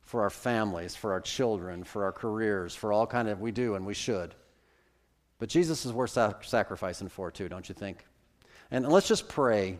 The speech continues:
Let's pray for that. So if you'd bow your heads and close your eyes, I'd just like us to pray. And listen, I don't know exactly where you're at, but maybe you're here and you'd say, "Man, I don't even know if I know the Lord personally."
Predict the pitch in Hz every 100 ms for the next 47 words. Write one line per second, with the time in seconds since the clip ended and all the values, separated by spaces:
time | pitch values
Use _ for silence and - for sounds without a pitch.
0 | - 127 127 - 117 98 87 85 78 -
1 | 123 113 120 190 156 147 143 131 131 117
2 | - 120 110 107 101 98 - - - -
3 | - _ 123 123 127 120 107 95 - 92
4 | 82 85 - - _ _ - _ _ -
5 | 113 135 135 113 135 156 131 131 117 104
6 | 120 117 113 110 104 95 104 107 104 -
7 | - _ - - - 107 117 101 - -
8 | - 170 226 180 139 131 135 123 113 123
9 | 120 107 127 127 185 107 101 107 107 120
10 | 104 107 127 98 90 85 85 92 85 95
11 | 82 85